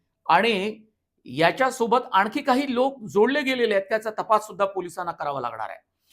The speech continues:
या धीरज चौधरीला आणि सिद्धार्थ प्रीमियरच्या हॉटेल वाल-, मालकाला आणि मॅनेजरला सुद्धा कोल्हापूर पोलिसांनी समन्स बजावले, पण ते अद्याप पोलीस स्थानकामध्ये, राजावाडी पोलीस स्थानकात हजर झाले नाही.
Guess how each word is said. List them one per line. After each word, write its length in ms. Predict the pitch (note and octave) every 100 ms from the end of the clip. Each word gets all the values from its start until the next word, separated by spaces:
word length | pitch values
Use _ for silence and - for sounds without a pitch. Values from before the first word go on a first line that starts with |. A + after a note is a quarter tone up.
| _ _
या 140 | A3+ C#4+
धीरज 380 | G3+ A#3+ D4
चौधरीला 460 | C#4 A#3+ C4+ C#4+ C#4
आणि 200 | D4 C#4+
सिद्धार्थ 420 | B3 G#3+ B3 B3+
प्रीमियरच्या 500 | C4+ B3+ B3+ B3+ C4+
हॉटेल 300 | A#3 A3 A#3+
वाल-, 300 | B3 A#3+ -
मालकाला 440 | G3 F#3 F#3 A#3+ B3
आणि 180 | A#3+
मॅनेजरला 480 | G#3+ E3+ G#3+ A3+ A#3
सुद्धा 380 | - A3 A3+ A3 - - _ _ _
कोल्हापूर 340 | A3 A#3 C#4+ D#4+
पोलिसांनी 500 | - B3+ B3+ C#4 D4
समन्स 460 | - A#3 C#4+ D#4
बजावले, 380 | B3+ A#3+ G#3+ F#3
पण 280 | F3+ - A3
ते 100 | G#3+
अद्याप 400 | G3+ E3 A3+ A3+
पोलीस 220 | A3 G#3+
स्थानकामध्ये, 540 | - G3+ G3+ G3+ G3+ G#3
राजावाडी 380 | F3+ G3 G3+
पोलीस 300 | G3+ F#3+ F#3+
स्थानकात 360 | - F#3+ F#3+ G3
हजर 240 | D#3 F3+
झाले 260 | D#3 D#3+ D#3+
नाही. 140 | C#3